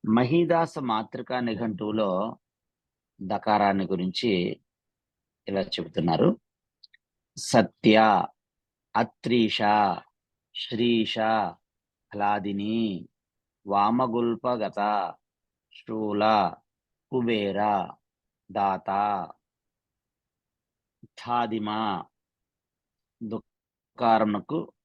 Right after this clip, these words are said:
ముందరిది అని వానిని దా అనేటువంటి ఈ బీజాక్షరము తెలుపుతుంది. మధ్వాచార్య మాతృకా నిఘంటువులో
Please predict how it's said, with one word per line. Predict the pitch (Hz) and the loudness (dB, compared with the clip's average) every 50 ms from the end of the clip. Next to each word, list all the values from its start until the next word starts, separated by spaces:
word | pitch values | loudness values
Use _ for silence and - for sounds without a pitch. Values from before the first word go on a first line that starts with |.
| _ _ _ _ _ _ _ _ - | _ _ _ _ _ _ _ _ -4
ముందరిది | 117 107 104 104 98 101 95 95 90 117 117 104 87 78 - - _ _ _ _ _ _ _ _ _ _ _ _ - | -2 0 0 2 2 2 2 4 6 6 6 6 4 2 -4 -8 _ _ _ _ _ _ _ _ _ _ _ _ -4
అని | 104 107 104 101 | -2 0 2 4
వానిని | 101 101 104 107 107 101 95 117 165 - - _ _ _ _ _ _ _ - | 6 6 6 4 4 2 4 2 2 2 0 _ _ _ _ _ _ _ -8
దా | 92 87 104 98 95 92 85 - _ _ _ _ _ - | -2 2 4 4 4 4 4 0 _ _ _ _ _ -8
అనేటువంటి | - 95 92 92 87 - - 90 85 80 135 151 - - _ _ _ _ _ _ _ _ _ _ _ _ _ - | -6 -4 -2 -2 -4 -2 -2 -2 0 2 2 0 0 0 _ _ _ _ _ _ _ _ _ _ _ _ _ -2
ఈ | 180 180 180 | 0 2 2
బీజాక్షరము | - - 92 90 87 85 87 87 - - - - 90 95 - | 2 4 4 4 4 4 4 2 0 -2 -4 -2 0 0 0
తెలుపుతుంది. | - - 92 85 - _ - 87 78 78 80 82 80 78 71 - _ _ _ _ _ _ _ _ _ _ _ _ _ _ _ _ _ _ _ _ _ _ _ _ _ _ _ _ _ _ _ _ _ _ _ _ _ _ _ _ _ _ _ _ _ _ _ _ _ - 110 | 2 0 0 -2 -2 _ -10 -12 -10 -8 -4 -4 -4 -4 -6 -8 _ _ _ _ _ _ _ _ _ _ _ _ _ _ _ _ _ _ _ _ _ _ _ _ _ _ _ _ _ _ _ _ _ _ _ _ _ _ _ _ _ _ _ _ _ _ _ _ _ 0 2
మధ్వాచార్య | 113 120 117 113 131 151 165 165 151 - 156 151 147 147 147 | 4 6 6 6 6 6 4 4 2 2 0 0 0 0 0
మాతృకా | 131 120 117 117 117 - - 120 - 123 117 | 2 2 2 0 0 -4 -8 -8 -4 -4 -2
నిఘంటువులో | 117 113 98 92 117 110 95 104 104 104 107 120 110 98 92 90 92 107 113 - | -2 -2 -4 -4 -6 -8 -6 -6 -4 -2 0 0 2 2 0 0 -2 -4 -4 -8